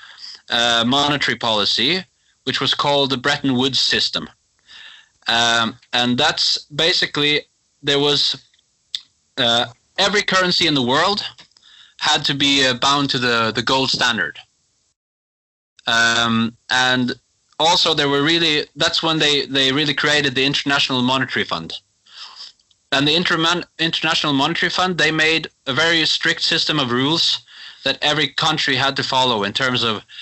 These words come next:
how they exta-, exchange, yeah, uh, the, the exchange rates between different, uh, currencies. And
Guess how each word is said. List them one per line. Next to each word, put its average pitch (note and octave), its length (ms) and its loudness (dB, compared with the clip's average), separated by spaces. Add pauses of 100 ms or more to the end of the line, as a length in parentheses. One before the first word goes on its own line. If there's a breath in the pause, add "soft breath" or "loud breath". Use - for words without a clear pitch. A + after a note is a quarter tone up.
(420 loud breath)
how C#3 280 0
they A#2+ 180 2
exta-, C3+ 440 0
exchange, C3+ 800 0
yeah, G2 220 -2 (320)
uh, G#2 440 0
the, B2 240 0
the C3 100 -2
exchange E3 460 0
rates C#3+ 260 0
between C#3 360 -2
different, C3+ 500 -2
uh, A2+ 440 2
currencies. D3 720 0
And A#2 280 0